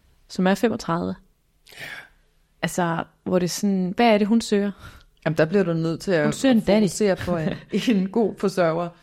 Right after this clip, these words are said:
Speaker 1: Ja,
Speaker 3: Altså.
Speaker 1: altså sådan, det er ikke den der sådan, øh, at finde en, en, jeg kan have noget sjov sex med. Altså sådan, det kan godt være, at han søger det, <laughs> eller sådan, fordi han er
Speaker 2: Mhm.
Speaker 1: ligesom ikke samme,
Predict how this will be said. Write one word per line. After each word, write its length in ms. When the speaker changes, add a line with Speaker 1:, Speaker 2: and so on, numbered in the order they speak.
Speaker 1:
Ja, 220
Speaker 3:
Altså. 220
Speaker 1:
altså 280
sådan, 240
det 200
er 40
ikke 160
den 220
der 140
sådan, 340
øh, 360
at 60
finde 380
en, 520
en, 140
jeg 100
kan 120
have 160
noget 140
sjov 220
sex 300
med. 140
Altså 200
sådan, 140
det 60
kan 80
godt 160
være, 120
at 80
han 180
søger 240
det, 180
<laughs> 20
eller 200
sådan, 280
fordi 180
han 160
er 60
Speaker 2:
Mhm. 60
Speaker 1:
ligesom 200
ikke 140
samme, 360